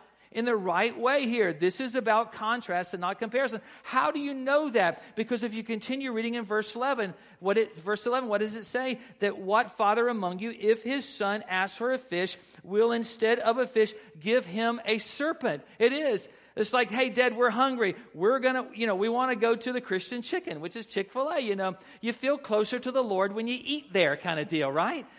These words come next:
Yes, you do. And, and so <laughs> you get all, I'm just kidding. You get all the kids in the car and you head out to, to Chick-fil-A to get 'em some nuggets or whatever.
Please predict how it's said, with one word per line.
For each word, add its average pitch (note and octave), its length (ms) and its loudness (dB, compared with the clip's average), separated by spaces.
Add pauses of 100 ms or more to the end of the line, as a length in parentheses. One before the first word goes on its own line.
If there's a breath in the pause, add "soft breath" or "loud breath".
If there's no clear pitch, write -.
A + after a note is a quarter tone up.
Yes, C#4+ 480 -2 (180 loud breath)
you B3+ 140 -2
do. D4 300 0 (160 loud breath)
And, B3 180 0
and B3+ 200 -2
so - 480 0
<laughs> A3 100 -16
you A3+ 160 -2
get E4+ 440 0
all, A#3+ 140 0
I'm F3+ 160 -4
just E3 160 -8
kidding. D3+ 240 -4 (160 loud breath)
You A#3 140 -2
get B3 180 4
all D4 220 6
the D4 80 2
kids C4+ 340 -4
in C#4+ 100 -4
the D4+ 120 -2
car G#3 500 2 (180 loud breath)
and A3+ 200 0
you A#3 100 4
head B3 300 -2
out B3+ 300 2
to, A3 180 -2 (220 loud breath)
to A3+ 100 -2
Chick-fil-A A3+ 580 2
to G3+ 100 0
get G#3+ 220 2
'em C#4+ 140 0
some B3+ 320 -4
nuggets G3+ 360 0
or A#3 80 2
whatever. A3 520 2